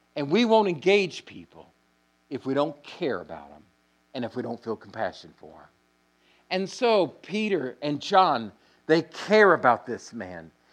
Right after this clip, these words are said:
and they see him, and they say, "Look at us," because they want to give him something beyond just alms. They want to give him something more.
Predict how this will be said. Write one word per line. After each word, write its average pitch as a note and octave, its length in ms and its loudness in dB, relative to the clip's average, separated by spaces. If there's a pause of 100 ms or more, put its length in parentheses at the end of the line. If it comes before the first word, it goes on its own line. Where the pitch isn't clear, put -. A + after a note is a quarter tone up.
(240)
and F#3 200 0
they F#3 140 4
see B3 400 2
him, C#3 380 -4
and D3+ 120 -4
they D3 100 2
say, C#3+ 260 -4
"Look E3+ 500 0 (380)
at D3+ 400 -2 (500)
us," - 640 -8 (640)
because C#3+ 240 -4
they F#3 140 4
want F3 160 2
to D#3+ 60 -2
give D#3 240 0
him C3 140 -4
something A2 540 -6 (560)
beyond C3+ 600 4 (180)
just C3 460 0 (140)
alms. G2 580 -4 (320)
They G#3+ 120 6
want A3 180 4
to G3+ 60 0
give F#3 180 4
him E3+ 220 0
something E3 720 -2 (220)
more. A2+ 340 -8